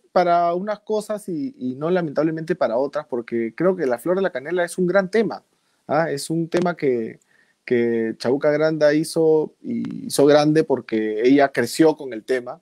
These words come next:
¿no? Y compitieron, creo. <laughs> No se sabe qué cosa es más famoso, si Chabuca Granda o La Flor de la Canela,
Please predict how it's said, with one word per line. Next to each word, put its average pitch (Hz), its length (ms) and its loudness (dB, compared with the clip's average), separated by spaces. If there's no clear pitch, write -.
¿no? 127 320 -10
Y 123 80 -6
compitieron, 123 640 2
creo. 123 360 -6
<laughs> 160 100 -12
No - 80 -4
se 143 140 -8
sabe 143 280 0
qué 143 160 -10
cosa 147 260 -6
es 127 40 -18
más 143 140 -10
famoso, 143 360 -6
si 120 160 -10
Chabuca 120 320 -6
Granda 139 380 -4
o 113 100 -6
La 107 140 -10
Flor 127 220 -4
de 131 40 -4
la 127 100 -2
Canela, 127 360 -12